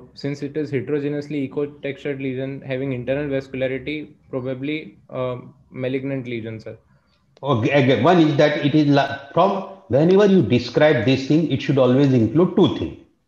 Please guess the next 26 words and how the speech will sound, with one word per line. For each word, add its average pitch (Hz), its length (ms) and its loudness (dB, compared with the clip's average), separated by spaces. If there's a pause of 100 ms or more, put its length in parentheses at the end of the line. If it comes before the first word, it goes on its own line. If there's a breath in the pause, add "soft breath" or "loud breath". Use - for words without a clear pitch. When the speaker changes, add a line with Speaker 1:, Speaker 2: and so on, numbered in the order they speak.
(360)
Speaker 2:
One 131 180 4
is 120 120 4
the 123 120 0
organ 127 380 4
diagnosis, 175 680 2
second 123 300 0
is 110 120 0
the 165 100 4
disease 170 400 6
diagnosis. 73 800 -10 (1200)
So 160 80 2
what 190 160 6
Speaker 1:
Uh, 202 100 4
Speaker 2:
is 139 80 4
your, 143 240 2 (300)
so 160 240 2
from 214 280 8
U 151 180 8
S 139 180 4
G, 151 240 2
it 131 100 4
was 139 180 4
looking 127 360 4
like 113 240 2
left 110 340 0
adrenal. 101 540 0